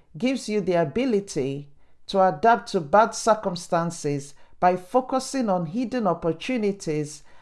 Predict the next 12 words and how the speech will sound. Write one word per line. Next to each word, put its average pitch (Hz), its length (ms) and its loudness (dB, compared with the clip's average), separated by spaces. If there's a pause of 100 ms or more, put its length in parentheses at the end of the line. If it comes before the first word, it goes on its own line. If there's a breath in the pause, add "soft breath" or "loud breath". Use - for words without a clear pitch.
(140 soft breath)
and 175 220 2
becoming 196 800 2
change 170 560 -4
ready. 143 500 -2 (480)
So - 160 2
now 262 220 8
let's 330 260 2
look 240 200 0
at 190 180 6
a 185 80 2
few 202 280 -2
things 151 500 -2